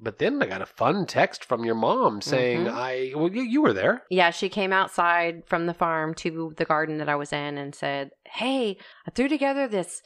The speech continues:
Speaker 2: great kind of mashup recipe. I, it's, I used the cabbage that you just brought in," and she had bought from Butcher Box some really good pork sausage that she wanted to use. Then she's like, "And, and your cauliflower," and I just threw it all in, and I made this, like, amazing recipe that's so much food. I was just thinking I could send a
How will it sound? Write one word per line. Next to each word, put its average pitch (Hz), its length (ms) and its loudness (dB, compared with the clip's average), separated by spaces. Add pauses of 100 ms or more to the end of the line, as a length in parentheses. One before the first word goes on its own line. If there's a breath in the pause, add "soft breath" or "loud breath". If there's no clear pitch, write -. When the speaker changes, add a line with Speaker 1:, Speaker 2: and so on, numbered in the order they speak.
(120)
Speaker 2:
great 240 560 2
kind 202 240 0
of 151 80 -2
mashup 240 600 0
recipe. 240 800 0
I, 170 120 2
it's, - 220 -10 (140)
I 156 40 0
used 170 340 -4
the 151 80 -8
cabbage 240 640 2
that 240 200 -4
you 240 60 -6
just 240 240 -4
brought 240 300 6
in," 240 720 0
and 160 540 0 (140)
she 180 200 -2
had 170 160 0
bought 165 280 2
from 160 160 -2
Butcher 165 240 -2
Box 165 320 0
some 170 140 -6
really 160 200 -2
good 156 220 -4
pork - 200 -8
sausage 175 560 -4
that - 100 -14
she 185 180 -4
wanted 180 300 -2
to 185 100 -10
use. 175 680 -4 (400 loud breath)
Then 165 220 0
she's - 200 -6
like, 143 160 0
"And, 151 140 -2
and 165 120 0
your 147 100 0
cauliflower," 285 840 4
and 190 160 0
I 165 80 0
just - 260 -12
threw 262 160 2
it 302 60 4
all 285 180 6
in, 262 360 0
and - 80 -4
I 202 100 -4
made 220 260 0
this, 247 200 -2
like, 175 240 0
amazing 247 460 0
recipe 233 600 0
that's 196 280 -2
so 277 240 4
much 277 320 0
food. 277 440 0
I 233 120 4
was 240 200 -4
just 233 200 -10
thinking 262 260 -2
I 240 80 -2
could - 200 -8
send 247 240 -2
a 220 140 2